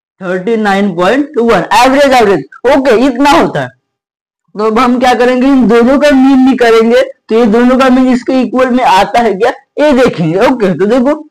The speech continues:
First mean निकालने के लिए क्या करना पड़ेगा, इन दोनों को ऐड, यानी सिक्स पॉइंट नाइन प्लस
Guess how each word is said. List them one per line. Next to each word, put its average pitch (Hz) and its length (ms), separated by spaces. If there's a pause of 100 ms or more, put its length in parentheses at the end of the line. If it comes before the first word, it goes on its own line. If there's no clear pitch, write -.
(1600)
First 220 300
mean 233 260
निकालने 247 460
के 240 120
लिए 254 100
क्या 240 180
करना 240 280
पड़ेगा, 240 320 (340)
इन 226 180
दोनों 220 260
को 247 60
ऐड, 190 280
यानी 220 280 (400)
सिक्स 196 260
पॉइंट 233 360
नाइन 226 300 (340)
प्लस 202 340